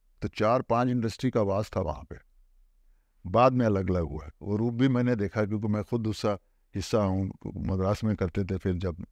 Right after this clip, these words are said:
तेलुगु अलग हुआ, तो हैदराबाद में होना शुरू हुआ, फिर आस्ता-आस्ता कन्नड़ निकल गया, तो बेंगलोर बेस बन गया, फिर लास्ट में निकले केरला, जिन्होंने, अ,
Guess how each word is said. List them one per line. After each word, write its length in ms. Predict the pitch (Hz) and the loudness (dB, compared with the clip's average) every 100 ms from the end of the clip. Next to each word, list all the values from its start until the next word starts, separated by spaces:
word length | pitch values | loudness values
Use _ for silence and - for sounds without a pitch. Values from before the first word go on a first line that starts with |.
| - | -2
तेलुगु 280 | 95 107 | 0 2
अलग 220 | 110 98 101 | 2 2 0
हुआ, 280 | 92 95 | -2 -4
तो 140 | 90 92 | -4 -4
हैदराबाद 460 | 92 104 110 107 | -2 2 4 2
में 120 | 104 98 | 0 -2
होना 200 | 95 95 | -2 -2
शुरू 240 | - 90 | -4 -6
हुआ, 220 | 85 85 - _ _ _ - | -6 -10 -16 _ _ _ -2
फिर 140 | 107 | 2
आस्ता-आस्ता 640 | 101 101 113 101 107 98 | 2 2 2 2 2 2
कन्नड़ 380 | 90 107 107 120 | 0 0 2 2
निकल 320 | 110 98 104 | 0 0 -2
गया, 200 | 101 95 | 0 -2
तो 120 | 87 | -2
बेंगलोर 400 | 90 98 104 120 | -2 -2 2 2
बेस 220 | 110 110 - | 2 0 -2
बन 160 | 95 92 | -4 -4
गया, 240 | 87 85 _ _ _ | -8 -12 _ _ _
फिर 80 | 120 | -2
लास्ट 400 | 98 98 123 - | 0 2 2 2
में 100 | 120 | 0
निकले 340 | 110 101 107 101 | 0 2 0 0
केरला, 440 | 90 87 85 78 - _ - | 0 -2 -4 -8 -16 _ -4
जिन्होंने, 340 | 98 98 95 | -2 0 0
अ, 520 | 95 _ - - 50 | -2 _ -20 -16 -16